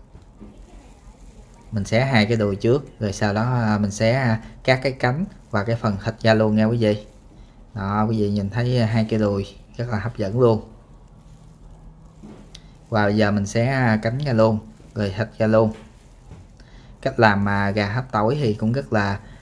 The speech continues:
đơn giản, rất là ngon, rất là dễ làm.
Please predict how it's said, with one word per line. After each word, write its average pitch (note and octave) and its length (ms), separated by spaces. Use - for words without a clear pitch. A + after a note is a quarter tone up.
đơn A2 260
giản, G#2 280
rất C3 180
là G#2 140
ngon, G#2 360
rất A#2+ 180
là F#2+ 320
dễ G2+ 220
làm. G2+ 300